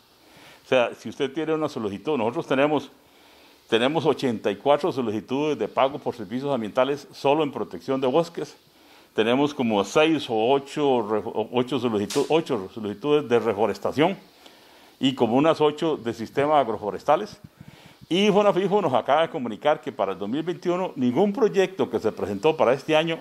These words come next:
hay recursos para pagarle a los productores. ¿Eso qué podría ser? Ya, y que va a haber alrededor, a, a nivel país, treinta mil hectáreas que se, se van a dejar de proteger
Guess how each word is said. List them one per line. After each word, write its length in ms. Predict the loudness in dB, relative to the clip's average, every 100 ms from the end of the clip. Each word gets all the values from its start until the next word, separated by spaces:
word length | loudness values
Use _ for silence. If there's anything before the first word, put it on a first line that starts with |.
| -2
hay 180 | -2 0
recursos 500 | -4 -2 -4 -4 -2
para 240 | 0 0
pagarle 400 | 0 2 2 2
a 120 | 0 -2
los 100 | -4
productores. 640 | -6 -8 -6 -6 -6 -10 _ -20 -20 -20 -20 -2
¿Eso 220 | 2 2 2
qué 100 | -2
podría 340 | -2 2 4
ser? 220 | 4 2 -2 -20 _ -20 -20 -2
Ya, 160 | 2
y 100 | 2
que 140 | 2 0
va 380 | 0 2 4 6
a 20 |
haber 420 | 4 2 -2 -14 _ _ -2
alrededor, 500 | -2 0 4 4 4
a, 160 | -2 -4 -8
a 60 |
nivel 300 | -4 -2 -2
país, 320 | 2 0 0
treinta 400 | -2 0 0 -2
mil 180 | -2 -2
hectáreas 480 | -2 2 0 0 -6
que 80 | -8
se, 140 | -10 -14 -14
se 140 | -4
van 200 | 2 2 2
a 40 |
dejar 240 | 2 0
de 80 | -2
proteger 460 | -8 -8 -4 -4